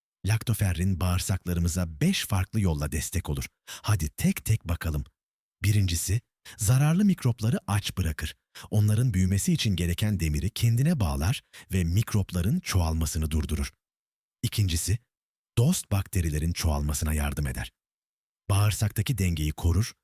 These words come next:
kötü bakterilerin önünü keser. Üçüncüsü, bağırsak duvarını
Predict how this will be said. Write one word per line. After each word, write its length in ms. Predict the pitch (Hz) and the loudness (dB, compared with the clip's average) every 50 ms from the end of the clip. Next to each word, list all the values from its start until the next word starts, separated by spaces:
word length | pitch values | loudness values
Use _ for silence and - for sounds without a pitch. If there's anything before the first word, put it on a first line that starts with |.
| _ _ _ _ | _ _ _ _
kötü 260 | - 123 117 - 180 156 | 0 2 2 4 2 2
bakterilerin 680 | 139 - - - 104 92 90 90 95 107 151 165 - | 0 0 0 -2 -2 0 2 2 2 2 2 2 0
önünü 240 | 95 92 82 76 78 | 0 0 2 0 -2
keser. 420 | - - 67 - - 67 64 - - _ _ _ _ _ _ _ _ _ _ _ - | -2 -4 -4 -4 -4 -6 -6 -8 -12 _ _ _ _ _ _ _ _ _ _ _ -2
Üçüncüsü, 580 | 147 - - 110 98 82 85 - - 90 117 - - _ _ _ _ _ _ _ _ _ _ _ _ _ _ - | -2 2 2 2 2 2 0 0 0 -2 -2 -4 -6 _ _ _ _ _ _ _ _ _ _ _ _ _ _ 2
bağırsak 560 | 117 123 127 123 113 - - 190 - - - | 2 4 4 2 2 2 2 0 0 0 0
duvarını 420 | 101 82 85 82 82 82 95 135 | 0 0 2 2 2 2 0 0